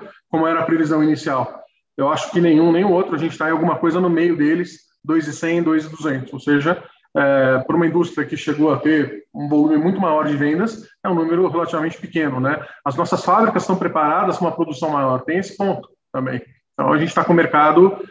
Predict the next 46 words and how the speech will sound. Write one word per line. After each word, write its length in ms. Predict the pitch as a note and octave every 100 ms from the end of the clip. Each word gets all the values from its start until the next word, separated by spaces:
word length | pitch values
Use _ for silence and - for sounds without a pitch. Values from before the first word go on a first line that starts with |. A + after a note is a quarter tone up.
| _
é, 60 | D3
abaixo 680 | D3 D3+ C#3+ D3 E3 -
da, 200 | E3 E3+
da, 480 | E3 E3 D#3+ D3 C#3+
da, 480 | C3+ C#3 C3 B2+ B2+ -
da, 340 | C3+ C3 B2+ C3+
da 100 | C#3
oferta 340 | C3+ D3+ D3+
que 60 | D3+
a 40 |
gente 140 | D#3
conseguiria 560 | - D#3 D#3 C#3+ D3+ D#3 - - -
ter 160 | D#3
com 60 | E3+
a 60 |
produção 400 | D#3 D#3+ D#3 E3+
total 340 | D3+ E3+ D#3 D3+
aqui 160 | D3+
no 60 | D#3
mercado 280 | D#3 D#3 D3
brasileiro. 520 | D3+ D#3 D#3+ C3 - _ _ _ _
Agora, 400 | - E3+ C3+ - -
a 140 | -
indústria 400 | C4 F3 A3+ G#3
mudou. 280 | A#3+ F3+ F3
Eu, 280 | C3+ E3 -
eu 420 | D#3+ G3 C#3+ C3 _ _ D3 - _ -
tenho 180 | D3 C3+
vinte 340 | B2+ F3 F3
anos 240 | E3 D#3+ C3+
de, 160 | C#3+
de, 220 | C3 C3 D3
de 160 | D3
empresa, 580 | C#3+ D#3 F#3+ G#3 D3 B2+ - - -
o 60 |
meu 140 | C#3 E3
grande 240 | D#3+ B3+
ponto 240 | - G3 F3
positivo 400 | D#3 D3+ G3 A#3
é 20 |
a 20 |
questão 200 | A3+ B3
de 80 | A3
relacionamento, 760 | A3+ A3 A#3 G#3+ F3 F#3 D#3
de 100 | B2
você 360 | C#3 C3+ F3